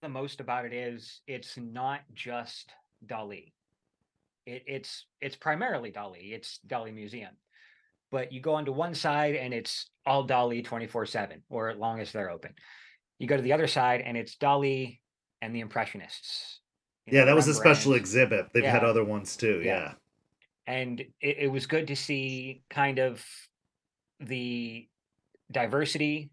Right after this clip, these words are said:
Speaker 1: of styles that, you know, there are some that are kinda, they, they kinda, you know, mesh with his, but then they're very, you know, abstract and very contrasting. So it's good to see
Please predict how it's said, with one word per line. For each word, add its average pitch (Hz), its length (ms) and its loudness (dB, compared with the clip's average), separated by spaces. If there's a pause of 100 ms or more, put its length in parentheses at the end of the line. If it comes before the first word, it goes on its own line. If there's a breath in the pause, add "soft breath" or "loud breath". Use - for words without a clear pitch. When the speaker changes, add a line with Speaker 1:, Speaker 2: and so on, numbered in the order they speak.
Speaker 1:
of 113 140 -4
styles 139 800 0 (240)
that, 123 220 -2
you 131 80 -2
know, 127 120 2
there 123 160 0
are 120 60 -2
some 143 320 -2
that 139 140 -4
are 135 80 -8
kinda, 143 440 -8
they, 135 320 -8 (100)
they 135 120 -8
kinda, 139 380 -6 (320)
you 135 100 -10
know, 127 240 -8
mesh 131 360 -2
with 135 120 -4
his, 135 400 -4
but 117 180 -8
then 123 140 -6
they're 120 180 -4
very, 120 440 -4
you 113 80 -12
know, 110 140 -8
abstract 117 580 -4
and 107 200 -8
very 117 220 -4
contrasting. 117 720 -6 (1040)
So 147 200 -4
it's 151 160 -8
good 165 300 -6
to 160 120 -8
see 131 640 -10